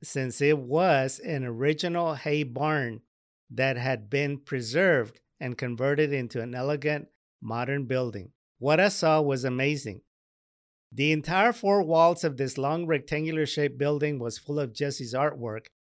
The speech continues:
and they all had a theme. So I sat down to videotape the interview with Jesse, and he told me that he had died on the operating table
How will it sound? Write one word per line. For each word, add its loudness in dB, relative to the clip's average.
and -4
they 4
all 6
had 0
a 0
theme. -8
So 4
I 6
sat 2
down 2
to -2
videotape 0
the -2
interview -2
with 0
Jesse, -4
and -4
he -6
told -2
me -2
that -2
he -4
had -2
died 0
on -4
the -2
operating -2
table -4